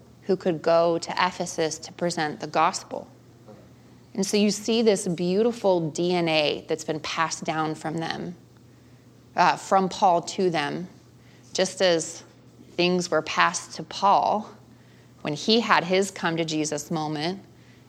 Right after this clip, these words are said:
and people kindly brought him in and taught him about how Jesus was Messiah and what to do, that then he goes on a missionary journey and he finds Priscilla and Aquila and he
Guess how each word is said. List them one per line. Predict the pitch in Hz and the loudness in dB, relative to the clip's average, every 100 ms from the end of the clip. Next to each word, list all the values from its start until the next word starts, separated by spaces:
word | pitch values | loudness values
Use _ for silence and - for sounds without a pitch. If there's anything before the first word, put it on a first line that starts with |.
| - | -2
and | 175 156 | -2 -2
people | - 196 190 160 156 | -2 -2 0 0 0
kindly | - - 170 175 196 180 156 | -6 -8 -2 0 2 0 -2
brought | 151 160 156 - | -2 -2 -2 -4
him | - 175 208 | -2 0 0
in | - 156 147 151 - | 0 -6 -6 -6 -8
and | 151 151 151 | -6 -6 -6
taught | - 175 165 | -6 -2 -4
him | - - 196 202 147 156 170 - - - | -6 -6 -2 0 -2 -6 -10 -16 -12 -4
about | 160 160 | 0 0
how | 160 156 | 0 -2
Jesus | 147 160 147 147 - | -2 -4 -2 -4 -2
was | 156 147 | -2 -2
Messiah | 151 - 156 139 139 143 190 - - - - - - | -8 -6 0 0 0 -6 -8 -14 -20 -20 -20 -12 -4
and | 170 156 | 0 2
what | 151 - | 0 -2
to | - | -8
do, | 151 151 147 156 170 - - - - | -4 -2 -2 -2 -8 -20 -20 -14 -6
that | 156 | -2
then | 185 160 | 2 0
he | 160 190 | 2 0
goes | 185 180 180 | 2 2 2
on | 165 | 0
a | |
missionary | 165 170 - 175 165 151 | 0 0 0 0 0 0
journey | 156 160 160 156 | -2 -2 -2 -4
and | 156 | -4
he | 151 170 | -4 -4
finds | - 175 165 165 | -2 -2 0 -2
Priscilla | - - - 156 156 | -6 -8 -6 -4 -4
and | 160 | -4
Aquila | 156 - - 165 156 - | -6 -8 -6 -2 -2 -2
and | 160 | -6
he | 151 - 190 190 | -6 -2 0 0